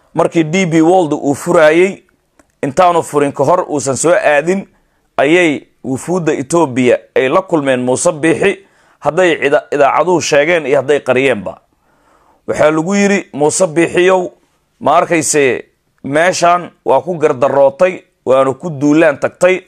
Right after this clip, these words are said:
annagu waxaanu nahay waddan deris ah, waxaana doonaynaa in aan arrintan dhexdhexaad ka noqonno, aan idin dhexdhexaadinno."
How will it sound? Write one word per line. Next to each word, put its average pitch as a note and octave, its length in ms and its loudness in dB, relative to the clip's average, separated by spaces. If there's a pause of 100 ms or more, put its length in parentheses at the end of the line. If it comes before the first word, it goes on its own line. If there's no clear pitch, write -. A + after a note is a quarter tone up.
annagu F3 520 -2
waxaanu C#3+ 440 0
nahay C3 460 -2 (480)
waddan D3 460 -2
deris F3+ 380 0
ah, F3 180 2 (120)
waxaana E3+ 360 0
doonaynaa C#3+ 680 0
in E3+ 200 -6
aan C#3+ 160 -2
arrintan C#3+ 480 -2
dhexdhexaad D#3 500 -2 (520)
ka F3 140 0
noqonno, E3+ 540 -2
aan C#3 240 0
idin C3+ 240 -6
dhexdhexaadinno." C3+ 800 -4